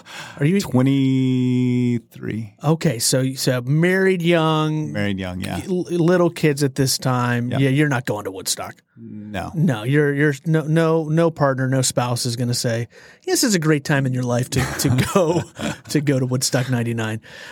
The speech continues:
Speaker 2: Um, so, I mean, what? Tell, tell me about the music though. What was your, what was your take on the music at Woodstock ninety-nine? You're seeing all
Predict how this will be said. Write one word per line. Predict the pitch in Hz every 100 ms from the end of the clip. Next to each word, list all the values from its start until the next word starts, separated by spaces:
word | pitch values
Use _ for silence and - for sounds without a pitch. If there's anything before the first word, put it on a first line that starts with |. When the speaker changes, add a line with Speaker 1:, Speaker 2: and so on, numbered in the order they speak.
| -
Speaker 2:
Um, | 147 139 139 135 131 -
so, | - 170 147 147
I | 156
mean, | 156
what? | 160 160
Tell, | 170 180
tell | 175
me | 196
about | 185 -
the |
music | 147 143 151 156 139 -
though. | 165
What | 131 131
was | 143 135 131
your, | 135 131 127 127
what | 135 143
was | 143
your | 139
take | 131 139 131
on | 135
the | 127
music | 131 135 139 135
at | 113
Woodstock | 117 117 - 117
ninety-nine? | 127 113 113 107 110
You're |
seeing | 113 139 123 123
all | 123 135 135